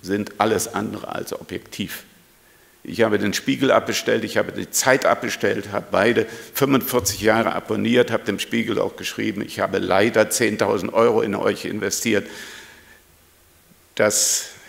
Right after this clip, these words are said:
hätte ich besser sein lassen sollen. Ähm,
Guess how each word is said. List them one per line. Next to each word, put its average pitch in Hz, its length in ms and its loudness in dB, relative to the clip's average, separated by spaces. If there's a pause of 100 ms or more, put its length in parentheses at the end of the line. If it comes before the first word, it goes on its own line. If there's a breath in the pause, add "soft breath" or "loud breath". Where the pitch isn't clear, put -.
hätte 107 220 -4
ich - 200 -6
besser 110 260 0
sein 98 280 -4
lassen 85 420 -6
sollen. 85 340 -10 (1600 loud breath)
Ähm, 101 380 -4